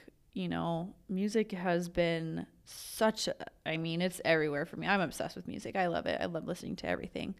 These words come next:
Um, but getting the different types of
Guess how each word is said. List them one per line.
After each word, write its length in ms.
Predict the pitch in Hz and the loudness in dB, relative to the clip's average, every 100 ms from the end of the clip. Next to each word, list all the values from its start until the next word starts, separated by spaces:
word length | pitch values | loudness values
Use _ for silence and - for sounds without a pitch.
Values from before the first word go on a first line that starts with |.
| - - - - - - - | -14 -20 -20 -18 -18 -14 -2
Um, 400 | 185 170 175 170 | 0 0 -2 2
but 200 | 185 185 | 2 4
getting 320 | 185 180 185 | 2 4 2
the 100 | 175 | 2
different 480 | 170 180 175 180 - | 0 0 0 -2 -4
types 440 | - 170 156 - - | -2 0 0 -4 -6
of 200 | - 190 | -4 -4